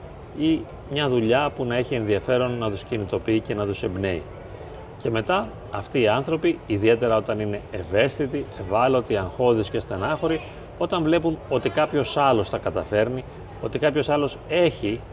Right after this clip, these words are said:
ένα γάμο ή έχει μια δουλειά, νομίζουν, θεωρούν ότι έχει πετύχει αυτό που εκείνοι φαντάζονται ότι θα μπορούσαν να πετύχουν αν θα είχαν τη δουλειά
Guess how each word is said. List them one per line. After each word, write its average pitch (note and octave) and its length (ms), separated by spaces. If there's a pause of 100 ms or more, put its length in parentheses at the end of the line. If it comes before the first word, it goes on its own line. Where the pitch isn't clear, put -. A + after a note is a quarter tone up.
ένα G2+ 180
γάμο A2+ 420 (100)
ή A#2 120
έχει A#2+ 180
μια G#2 180
δουλειά, F#2+ 340 (400)
νομίζουν, A#2 640 (200)
θεωρούν B2 580 (140)
ότι C#3 440 (560)
έχει F3 260
πετύχει D#3+ 840
αυτό F3 280
που E3 160
εκείνοι C3+ 680
φαντάζονται G#2 840 (100)
ότι G#2+ 220
θα B2 100
μπορούσαν G#2+ 460
να G2 80
πετύχουν G2+ 460 (360)
αν B2 220
θα A#2 160
είχαν G#2+ 340
τη G#2 100
δουλειά G2+ 440